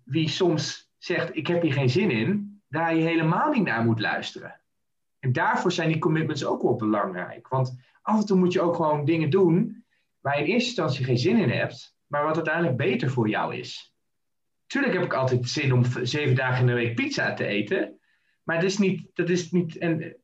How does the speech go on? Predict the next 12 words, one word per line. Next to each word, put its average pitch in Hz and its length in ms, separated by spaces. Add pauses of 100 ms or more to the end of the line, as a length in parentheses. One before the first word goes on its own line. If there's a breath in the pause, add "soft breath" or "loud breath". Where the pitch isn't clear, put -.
(100)
zijn 170 280
heel 202 160
veel 170 220
dagen 180 380
dat 165 120
ik 160 60
geen 202 180
zin 180 160
heb 139 120
om 135 160
te 127 80
sporten, - 680